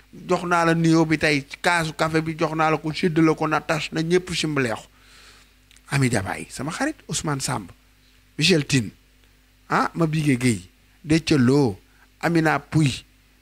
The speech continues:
Binta Sarr. Baye Modou Yadd. Ah, Abdou Kane. Papa Diop. Lamine Touré. Papa Diop.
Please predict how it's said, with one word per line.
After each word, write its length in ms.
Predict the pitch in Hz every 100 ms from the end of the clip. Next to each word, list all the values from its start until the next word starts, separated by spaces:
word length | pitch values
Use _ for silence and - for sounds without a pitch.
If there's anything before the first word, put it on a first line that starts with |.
| -
Binta 280 | 175 175
Sarr. 400 | 143 151 143 139 117 - _ _ -
Baye 180 | 147 165
Modou 340 | 165 156 143
Yadd. 380 | 120 143 143 - _ _ _ _ _ _ _ - -
Ah, 220 | - 180 - _ _ _ _ _ _ _
Abdou 300 | 151 165 156
Kane. 320 | 151 160 139 101 _ _ _ _ _ _ _
Papa 300 | 165 165 160
Diop. 460 | 117 147 156 147 -
Lamine 400 | 143 175 170 143 -
Touré. 360 | 165 180 131 - _ _ _ _ _ _ _ _ _ _ _ -
Papa 300 | 165 - 143
Diop. 340 | 120 160 156